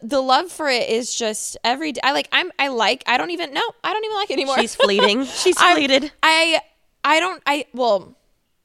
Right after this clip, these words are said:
Speaker 1: I know it's just because I'm super busy and I think it's hard for me to sit down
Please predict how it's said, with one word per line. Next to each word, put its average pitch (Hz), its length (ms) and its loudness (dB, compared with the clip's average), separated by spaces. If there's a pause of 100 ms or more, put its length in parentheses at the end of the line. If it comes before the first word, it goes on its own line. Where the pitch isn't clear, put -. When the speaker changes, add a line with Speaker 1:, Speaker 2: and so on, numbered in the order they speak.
(240)
Speaker 1:
I 277 120 2
know 294 220 0
it's 359 160 -4
just 294 160 -6
because 247 260 -6
I'm 220 140 -4
super 214 360 -8
busy 190 520 -4
and 208 160 -2
I 208 60 -2
think 226 240 -10
it's - 140 -6
hard 202 280 -4
for 247 120 -10
me 247 120 -8
to 233 80 -10
sit - 300 -8
down 202 380 -4